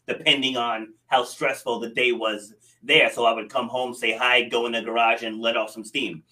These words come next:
<laughs> you know, and so then I'd come back, come back in more relaxed, more calm, more focused, you know, so I could focus on the family.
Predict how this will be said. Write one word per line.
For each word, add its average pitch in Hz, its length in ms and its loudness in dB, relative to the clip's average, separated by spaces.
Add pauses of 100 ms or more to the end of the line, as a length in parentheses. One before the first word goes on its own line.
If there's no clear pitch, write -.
(120)
<laughs> - 220 -18
you 147 100 0
know, 127 120 0
and 117 120 -4
so 110 180 -4
then 110 120 -4
I'd 98 160 -6
come 135 240 -4
back, - 240 -2
come 139 160 -4
back - 240 -2
in 123 120 -2
more 107 240 -4
relaxed, 104 600 -6
more 110 220 -6
calm, 107 340 -8
more 139 220 -10
focused, 147 460 -6 (300)
you - 60 -8
know, - 80 -6
so 113 100 -6
I 101 60 -6
could 98 140 -12
focus 107 360 -6
on 104 140 -2
the 95 60 -14
family. 110 460 -2